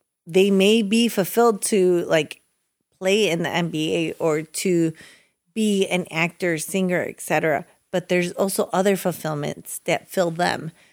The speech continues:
So it's not, uh, if I get to here, I'm full. It's just, if I get to here,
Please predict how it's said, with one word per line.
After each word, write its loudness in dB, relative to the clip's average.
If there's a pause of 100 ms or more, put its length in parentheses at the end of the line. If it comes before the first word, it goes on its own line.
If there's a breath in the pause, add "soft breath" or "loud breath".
(100)
So 2 (160)
it's -2
not, 2
uh, 2
if -6
I 2
get -2
to -2
here, 0 (180)
I'm -6
full. 2 (420)
It's -10
just, 0
if -6
I 2
get -4
to -8
here, 2